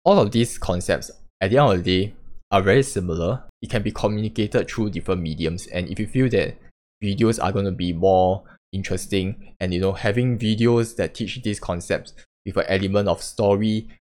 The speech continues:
relevance, then maybe that's the best way to do it. I would suggest that if you are really keen on this and feel that the benefits is very good for you and relevant in your life,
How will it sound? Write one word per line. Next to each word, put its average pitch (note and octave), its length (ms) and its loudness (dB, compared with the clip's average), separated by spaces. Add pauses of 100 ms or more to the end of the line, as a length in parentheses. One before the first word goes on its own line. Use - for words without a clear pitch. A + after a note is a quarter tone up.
relevance, G2 680 4 (360)
then A2+ 280 2
maybe C3+ 360 2
that's C#3+ 220 2
the G2+ 80 -2
best G2 260 0
way G2+ 120 -2
to E2+ 120 -6
do E2+ 140 -4
it. E2 280 -4
I G2+ 60 -4
would G2+ 100 -2
suggest A#2+ 360 0
that G2 160 -2
if F#2+ 120 -6
you A2+ 340 -2
are F#2+ 160 2
really A#2+ 240 2
keen A#2+ 300 -4
on E2+ 160 -2
this F#2 200 -4
and F2 280 -6 (500)
feel C3+ 120 4
that A#2 120 4
the A2 80 0
benefits F#2+ 500 0
is E2+ 180 -8
very G2+ 520 0
good G2 200 -2
for F2+ 140 0
you F#2 220 0
and E2+ 180 0
relevant F2+ 540 -2 (160)
in F#2+ 100 -6
your E2 100 -4
life, F#2 380 -6